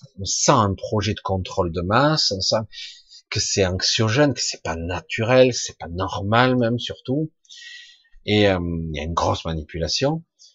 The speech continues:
et du coup on a une vision purement, euh, émotionnelle,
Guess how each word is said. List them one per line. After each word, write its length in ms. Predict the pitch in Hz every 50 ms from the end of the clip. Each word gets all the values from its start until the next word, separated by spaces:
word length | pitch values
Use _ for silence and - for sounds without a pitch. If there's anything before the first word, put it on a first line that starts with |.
| _ _ -
et 60 | 107
du 120 | 107 123
coup 140 | 123 - 196
on 100 | 190 147
a 60 | 123 117
une 160 | 110 107 104
vision 340 | 90 101 101 117 151 165 151
purement, 480 | - 127 104 92 104 117 123 123 - - _ _ _ 90
euh, 80 | 95 92 - - _ -
émotionnelle, 800 | 110 104 104 104 - - - 117 110 120 113 92 80 73 71